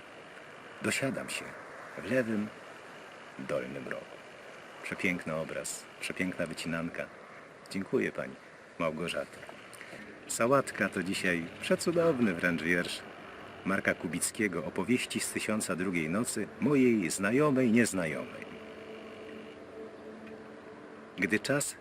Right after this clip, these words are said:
zabliźni wszystkie rany i namaluje znak na niebie, zbuduję tratwę z moich marzeń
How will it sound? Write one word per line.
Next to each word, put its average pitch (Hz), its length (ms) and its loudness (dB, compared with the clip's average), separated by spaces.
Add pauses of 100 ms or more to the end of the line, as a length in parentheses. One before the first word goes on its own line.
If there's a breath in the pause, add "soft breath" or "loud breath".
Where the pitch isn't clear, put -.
zabliźni 95 640 0
wszystkie - 460 0
rany 78 320 0 (1300)
i 104 60 2
namaluje 113 460 8
znak 98 440 0
na 82 100 2
niebie, 85 360 2 (1400)
zbuduję 101 480 2
tratwę 92 440 2
z 82 60 -2
moich 85 320 -2
marzeń 87 420 0